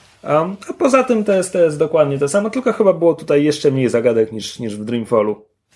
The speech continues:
A te, które były, dzieliły się na głupie i piramidalnie absurdalne. Znaczy, jeśli tylko w grze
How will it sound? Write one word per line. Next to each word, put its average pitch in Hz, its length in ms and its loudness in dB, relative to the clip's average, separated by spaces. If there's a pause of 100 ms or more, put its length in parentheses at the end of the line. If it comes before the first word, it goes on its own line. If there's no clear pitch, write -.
(140)
A 160 100 -2
te, 220 140 2
które 196 340 2
były, 190 440 4 (1400)
dzieliły 175 400 4
się 165 100 -4
na 156 120 0
głupie 139 480 2 (160)
i 107 60 -8
piramidalnie 110 680 -2
absurdalne. 110 580 -2
Znaczy, 170 320 0 (260)
jeśli 180 280 -6
tylko 254 460 4
w 135 120 -4
grze 156 640 0